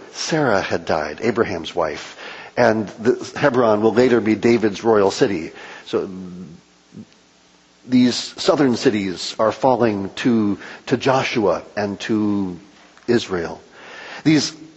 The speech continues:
leading cities of the Canaanites in the south, uh, and, and when you hear, when you, when you hear it, at first you'd hear, "Ah, so they, they, and they kill everyone." Well,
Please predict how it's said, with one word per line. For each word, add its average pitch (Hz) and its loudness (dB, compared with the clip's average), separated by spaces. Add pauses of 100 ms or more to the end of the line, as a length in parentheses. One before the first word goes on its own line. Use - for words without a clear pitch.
(140)
leading 151 4
cities 139 4
of 131 4
the 127 4
Canaanites 131 2
in 120 2
the 117 4
south, 135 0 (340)
uh, 127 2 (760)
and, 196 4
and 196 4
when 185 8
you 180 6
hear, 240 4
when 170 2
you, 170 6
when 165 6
you 160 8
hear 220 4
it, 135 4
at 139 2
first 226 2
you'd 160 4
hear, 147 4 (540)
"Ah, 131 2 (140)
so 165 2
they, 139 6
they, 151 2 (160)
and 147 6
they 147 6
kill 240 6
everyone." 139 4 (1800)
Well, 160 2